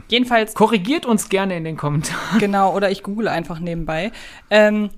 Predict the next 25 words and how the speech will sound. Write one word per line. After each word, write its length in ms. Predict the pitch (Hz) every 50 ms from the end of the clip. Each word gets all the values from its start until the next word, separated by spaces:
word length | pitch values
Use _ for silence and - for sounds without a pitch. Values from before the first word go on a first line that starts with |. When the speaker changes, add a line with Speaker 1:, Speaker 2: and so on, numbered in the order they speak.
| - -
Speaker 1:
jedenfalls, 920 | - 214 254 277 277 269 - - 247 247 240 240 247 247 - - - - -
äh, 200 | 160 208 208 190
es 140 | 208 208
Speaker 2:
Spart 140 | - - 247
Speaker 1:
kommt 100 | 170 220
ja 60 | 247
Speaker 2:
euch 100 | 143 -
die 80 | - 135
Kommentare. 460 | - - 117 113 110 - 113 110 107 -
Speaker 1:
Genau, 300 | - - 196 - 190 165
es 160 | 175 226 -
kommt 200 | - - 294 262
ja 80 | 262 233
immer 140 | 233 254 247
mal 160 | 240 220 214
Speaker 2:
<laughs> 0 |
Speaker 1:
wieder 220 | 226 214 214 214
vor, 520 | 214 - - - 208 220 220 220 220 208 - - - -
dass 380 | - 190 190 190 - - -
halt 240 | - 180 180 175 -
einfach 340 | - - 180 175 - 180 -
Filme 280 | - - 190 185 185 185
kein 200 | - 185 170 170
Kino-Release 600 | - 220 220 226 226 208 202 202 208 202 - -
bekommen. 420 | 175 - - - 190 180 185 185